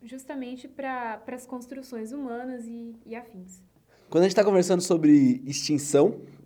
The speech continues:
Speaker 2: é, a gente viu que as causas são geralmente naturais. Mas com essa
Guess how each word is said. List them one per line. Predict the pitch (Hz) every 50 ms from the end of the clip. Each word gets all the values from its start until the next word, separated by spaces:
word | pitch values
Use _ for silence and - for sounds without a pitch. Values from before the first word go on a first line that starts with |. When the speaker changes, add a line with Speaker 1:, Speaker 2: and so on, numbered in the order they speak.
| _ _ _ -
Speaker 2:
é, | - 123 123 123 123 120 120 120 123 -
a | 120 139
gente | 165 175 175 202
viu | 170 151 160 170 202 233 - - - - _ _ _ _ _ _ _ _ _ _ _ -
que | - 190 180
as | 190 190 190 190
causas | - 143 135 127 151 175 208 - - - - _ _ _ _ _ _ _ _ _ _ _ _ _ _ _ _ _ _ _ _ _ _
são | - - 185 170 185 202 - - 311 - -
geralmente | 135 170 190 - 190 180 185 185 185
naturais. | 180 185 185 220 226 - - 104 - - - - _ _ _ _ _ _ _ _ _ _ _ _ _
Mas | - 131 147 156 202 214
com | - - - 226
essa | 233 240 233 254 240 214 180 147 127 113 -